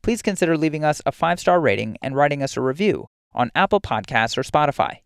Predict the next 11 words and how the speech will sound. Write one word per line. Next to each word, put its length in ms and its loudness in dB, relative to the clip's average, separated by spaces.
It 60 -2
will 120 4
help 220 0
us 80 0
spread 180 2
the 80 0
word 460 2
and 180 -2
increase 480 0
our 60 0
discoverability 840 0